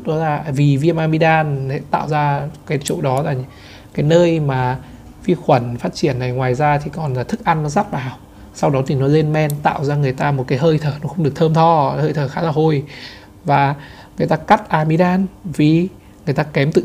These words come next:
tin, người ta thấy hôi miệng. Cắt amidan để giải quyết tình trạng hôi miệng. Nên có rất nhiều người hôi miệng không phải do amidan nhé. Hôi miệng có thể là do cái miệng của họ, cái hệ vi sinh vật nó gây ra mùi hôi.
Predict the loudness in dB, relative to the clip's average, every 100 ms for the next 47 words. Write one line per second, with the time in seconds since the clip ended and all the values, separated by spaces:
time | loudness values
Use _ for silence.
0 | 2 2 2 0 -2 0 2 4 6 4
1 | 2 -8 -20 -20 -20 -20 -20 -6 -2 2
2 | 2 2 -2 -2 -4 -4 -2 0 2 0
3 | 0 2 2 2 2 2 2 0 0 0
4 | 2 2 2 2 2 2 0 -2 0 2
5 | 2 2 4 4 2 -2 -6 -8 -18 -12
6 | -6 -2 -2 -4 -6 -4 -2 -2 0 -2
7 | -4 -8 -18 -20 -20 -8 -4 2 4 4
8 | 2 -4 -4 -4 -4 -2 -2 0 0 0
9 | 0 -2 -4 -4 -2 -2 0 2 2 2
10 | 2 2 2 0